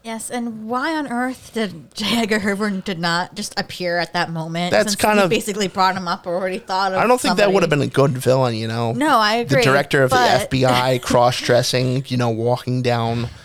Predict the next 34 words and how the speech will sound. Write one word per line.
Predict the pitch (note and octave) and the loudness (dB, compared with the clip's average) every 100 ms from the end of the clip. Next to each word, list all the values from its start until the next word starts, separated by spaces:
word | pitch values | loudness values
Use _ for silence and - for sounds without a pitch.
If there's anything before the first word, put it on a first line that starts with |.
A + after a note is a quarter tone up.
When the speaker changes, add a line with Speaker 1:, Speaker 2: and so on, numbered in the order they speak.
| - - - - - | -16 -16 -14 -12 -6
Speaker 2:
Central | - A#2+ B2 A#2+ | -2 0 0 -2
Park | - B2 A#2 - - C3 | 0 -2 -2 -6 -10 -2
West, | B2 A#2+ - - - - _ _ | 0 0 -2 -6 -10 -14 _ _
you | - B2 | -6 -2
know, | A2+ A#2 A2 - | -2 -2 -6 -10
attacking | - - A#2+ A#2 A#2 | -8 -2 -2 -2 -6
the | A2+ | -4
ghost. | A#2 A2+ | -4 -2
I | A#2+ | -4
don't | A2+ | -4
think | G#2 - | -8 -10
that | F2+ | -8
would | G2+ | -6
have | G2+ | -8
been | F2+ F2 | -10 -8
good. | G2+ F2+ _ - - _ _ - | -8 -10 _ -20 -20 _ _ -8
So | - A#2 | -2 0
they, | A2+ B2 | 0 -4
they, | - C3+ C3+ | -2 -2 -2
they | B2 C#3 C3 G#2 - | -2 -2 -2 -6 -8
try | - E3+ E3 | 0 2 2
to | B2+ | 0
empty | B2 B2+ - | 0 -2 -2
their | A#2+ | -2
minds, | A#2 A2+ A2+ A2+ | -2 -2 -4 -6
but | A2+ | -8
Gozer | A2 A#2 A#2 A2+ G#2+ G2 | -4 -2 -2 -4 -8 -6
says, | - A2 G2 G#2 | -4 -4 -4 -4
"Okay, | A#2+ G2+ G2+ | -4 -4 -6
the | F#2 | -8
form | - G2+ F#2 | -8 -8 -8
of | A#1 | -12
the | - | -14
Dest-, | A2 - | -12 -12